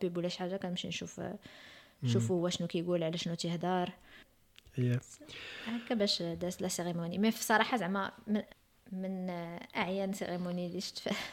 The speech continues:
Speaker 1: <laughs> في حياتي كامله.
Speaker 2: مم.
Speaker 1: مم.
Speaker 2: دازت ترونكيل زعما، ما كانش، ما كانش حاجه سبيسيال فيها وصافي.
Speaker 1: مي
Speaker 2: آه.
Speaker 1: حتى، حتى فيزوالمون ما فيها والو. كنا ناض شي حد ي-، ابار، ابار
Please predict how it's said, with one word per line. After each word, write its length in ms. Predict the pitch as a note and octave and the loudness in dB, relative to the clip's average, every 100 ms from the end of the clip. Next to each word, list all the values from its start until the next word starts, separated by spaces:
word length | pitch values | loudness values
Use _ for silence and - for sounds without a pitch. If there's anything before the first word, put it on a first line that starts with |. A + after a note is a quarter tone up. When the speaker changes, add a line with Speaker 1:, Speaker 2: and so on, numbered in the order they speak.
| - | -14
Speaker 1:
<laughs> 320 | - - - | -20 -20 -18
في 80 | - | 0
حياتي 320 | G#3+ F#3+ F#3+ | 2 4 2
كامله. 380 | F#3 F#3+ F#3+ F3 - _ - - - - - | -2 -2 -2 -6 -10 _ -20 -20 -20 -14 4
Speaker 2:
مم. 280 | B2+ A#2+ A2+ - - - _ _ _ - - - | 8 8 8 2 -14 -20 _ _ _ -20 -20 -4
Speaker 1:
مم. 140 | F#3+ F3+ | 0 0
Speaker 2:
دازت 340 | F3 E3+ F#3 | 8 12 12
ترونكيل 320 | - G3 D#3 | 12 12 12
زعما، 240 | B2+ A#2 A#2 | 12 12 12
ما 120 | A2+ | 10
كانش، 300 | C3 B2+ A#2 | 8 6 6
ما 1120 | G#2+ G#2 - _ - - _ _ - - - | 4 0 -12 _ -20 -20 _ _ -18 -14 0
كانش 180 | C#3 C3+ | 6 8
حاجه 120 | B2+ | 8
سبيسيال 420 | A2 - A#2 B2 A2 | 8 8 6 8 6
فيها 160 | A#2 | 4
وصافي. 380 | A2+ G#2+ G#2+ A#2 - | 2 0 -2 -6 2
Speaker 1:
مي 80 | C3+ | 6
Speaker 2:
آه. 120 | C3 - | 6 4
Speaker 1:
حتى، 220 | - F#4 F#4 D#4 | 0 2 4 2
حتى 320 | B3 - D4+ | -2 -2 2
فيزوالمون 600 | A#3+ A#3+ B3+ B3 B3+ B3+ | 4 6 8 8 8 6
ما 100 | A3 | 4
فيها 300 | - G3+ G3 | 2 2 4
والو. 400 | F#3 F3 F#3 G3 | 4 4 2 -2
كنا 280 | - B3+ D#4+ | -2 2 4
ناض 200 | D4+ G#3+ | 4 2
شي 140 | G#3 | 0
حد 280 | - F3 - | -2 -4 0
ي-، 260 | F3+ E3+ - - | 0 0 -4 0
ابار، 500 | G#3+ - C4 A#3 - | 0 8 10 10 4
ابار 300 | - G#3 | 4 4